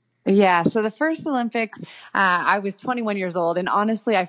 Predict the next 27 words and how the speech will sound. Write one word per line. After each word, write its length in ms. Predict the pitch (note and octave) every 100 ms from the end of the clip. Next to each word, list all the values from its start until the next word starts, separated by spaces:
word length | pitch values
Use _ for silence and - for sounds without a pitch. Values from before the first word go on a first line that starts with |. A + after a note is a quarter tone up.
| _
<laughs> 80 | -
I 140 | G#3
feel 240 | - - A3
like 220 | A3 A3
that 180 | G3 G#3
one 160 | G#3+
just 220 | G3+ F#3+
came 320 | - A3 A3+ A3
and 100 | F#3+
went 180 | F#3
without 380 | F#3 G3 F3+ D#3+
me 80 | G3
even 320 | F#3 G3 F3+
realize, 460 | F3 F#3 E3+ F3+ - - - -
realizing 400 | G#3 G#3+ F#3+ F#3+
what 140 | F3+ E3
was 120 | F3+
happening. 500 | F3+ E3+ E3+ D#3+ D#3+
It 100 | E3+
was 240 | F#3+ F3+
so 220 | - G#3 A3+
fast, 480 | G3+ F#3+ G3 F#3
and 100 | F3
I 100 | E3+
<laughs> 20 | F3+
think 300 | - - -
I, 120 | G#3